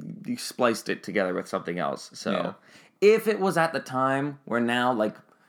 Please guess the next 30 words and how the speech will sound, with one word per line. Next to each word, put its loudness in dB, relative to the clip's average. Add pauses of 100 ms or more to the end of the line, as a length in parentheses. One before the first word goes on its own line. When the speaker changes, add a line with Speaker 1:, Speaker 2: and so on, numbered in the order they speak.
(420)
Speaker 1:
now 4
the 0
way 2
memes 0
are 0
created 0
is -4
instead 0
of 2
just -2
passing -2
around 0
the 2
original 0 (200)
and, -2
like, -4
making -2
jokes 0
about 2
it, -4 (260)
now 6
you 2
adapt -4
it -2
and -6
transform -2
it. -2 (120)
Speaker 2:
Yeah. -4
Speaker 1:
So 2
nowadays, 2